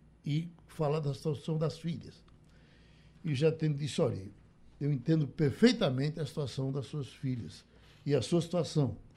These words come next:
mas eu não posso tratar dessas meninas porque eu vou gastar com elas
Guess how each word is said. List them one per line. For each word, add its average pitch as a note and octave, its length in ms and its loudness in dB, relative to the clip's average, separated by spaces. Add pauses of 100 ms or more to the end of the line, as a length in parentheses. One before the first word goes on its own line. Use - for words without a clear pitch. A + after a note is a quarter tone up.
(540)
mas C#3+ 180 0
eu E3+ 80 4
não A#3 180 4
posso D3+ 440 0
tratar A2+ 600 -2 (260)
dessas B2+ 400 -4
meninas F#3+ 480 0
porque - 360 -10 (840)
eu F#3+ 120 0
vou G3 180 4
gastar E3 360 0
com E3 220 0
elas E3+ 500 0